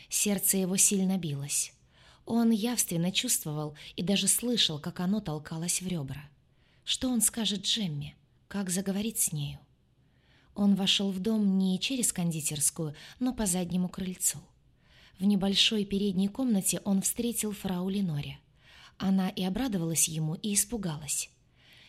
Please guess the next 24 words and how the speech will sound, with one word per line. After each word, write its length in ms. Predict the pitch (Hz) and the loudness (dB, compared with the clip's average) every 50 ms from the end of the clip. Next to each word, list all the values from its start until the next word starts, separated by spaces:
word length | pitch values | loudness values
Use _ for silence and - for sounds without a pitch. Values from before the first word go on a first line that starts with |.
| - | -6
"Я 160 | - 196 208 | -2 0 2
ждала, 420 | 196 196 196 220 214 220 208 175 160 | 2 2 2 0 0 0 0 0 0
ждала 360 | 147 170 202 208 226 240 226 | 0 0 -2 -2 -2 -2 -4
вас", 340 | - 151 - - - - - _ _ _ _ _ _ _ _ - | -4 -4 -2 0 0 0 -2 _ _ _ _ _ _ _ _ -6
проговорила 560 | - 185 170 180 175 180 175 180 160 160 165 | -4 -2 0 0 0 0 0 0 0 0 0
она 180 | 170 170 170 | 0 0 0
шепотом, 580 | 170 - - 254 247 - 180 - - 156 147 147 - - - - - - | 0 0 0 -2 -4 -6 -6 -6 -4 -4 -4 -6 -8 -14 -20 -16 -8 -6
попеременно 760 | 226 214 214 202 180 185 185 190 220 233 214 185 175 165 - | -4 -2 0 0 0 2 2 2 2 4 4 2 2 0 -2
обеими 480 | - 185 175 175 208 208 196 180 175 | -4 -4 -2 0 0 2 2 2 2
руками 380 | 170 175 175 - - 240 220 196 | 0 -2 -4 -4 -2 0 2 2
стискивая 680 | 175 - - - 220 208 - - - - 180 175 180 175 | 2 2 0 0 0 2 0 0 0 -2 -6 -4 -4 -4
его 320 | 175 165 190 165 196 196 | -4 -4 -6 -4 -4 -4
руку. 360 | 190 165 143 - - 147 143 - _ _ - - - - - | -4 -4 -6 -10 -14 -16 -16 -16 _ _ -20 -20 -20 -18 -4
"Ступайте 560 | - - - - 254 - 262 254 240 - - | -2 0 0 0 0 -2 -2 -2 0 0 2
в 80 | 220 - | 4 6
сад, 240 | - - 247 240 - - - - | 6 6 4 2 -4 -10 -10 -6
она 300 | 208 196 196 202 196 190 | -2 0 0 0 0 -2
там. 340 | - - 147 143 135 139 - _ _ _ _ - - - - | -4 -6 -8 -8 -8 -10 -14 _ _ _ _ -20 -20 -8 -4
Смотрите 560 | - - - 214 196 202 220 226 208 - 180 | -2 0 2 2 0 0 -2 -2 -2 0 2
же, 200 | 160 - 160 165 - - - - - | 2 2 0 -2 -6 -16 -20 -20 -14
я 200 | - 202 208 220 | -6 -2 2 2
на 140 | 208 202 196 | 4 4 4
вас 220 | 185 202 196 - | 4 2 2 2
надеюсь". 680 | 196 180 175 147 180 196 185 151 143 - - - - - | 4 2 2 2 2 0 0 0 0 -2 -2 -2 -4 -8